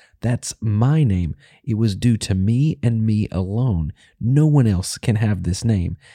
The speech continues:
And my glory is all mine. I'm not giving it to any other, nor my praise to carved idols."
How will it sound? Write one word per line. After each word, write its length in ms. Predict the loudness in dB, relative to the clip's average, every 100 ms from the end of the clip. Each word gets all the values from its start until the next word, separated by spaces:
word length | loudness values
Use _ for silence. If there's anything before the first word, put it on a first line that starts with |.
| -20 _
And 240 | 0 2
my 420 | 2 4 2 2 2
glory 580 | 2 0 0 -4 -8 -12 _
is 220 | 0 0 -2 -6
all 320 | -2 0 2
mine. 580 | 4 4 2 -4 -10 -12 _ _
I'm 240 | 0 2
not 300 | 2 2 -2
giving 320 | 0 2 2 0
it 120 | -2
to 120 | -2
any 300 | 0 0 2
other, 260 | 2 0 -2 -8 -20 _ -2
nor 640 | 2 4 4 4 2 0 _
my 520 | -2 0 2 2 0
praise 800 | -2 0 4 4 2 0 -2 -6 -16 _ _ _
to 140 | -2 -2
carved 500 | -2 0 2 0 -2
idols." 640 | -2 -2 -2 -4 -6 -14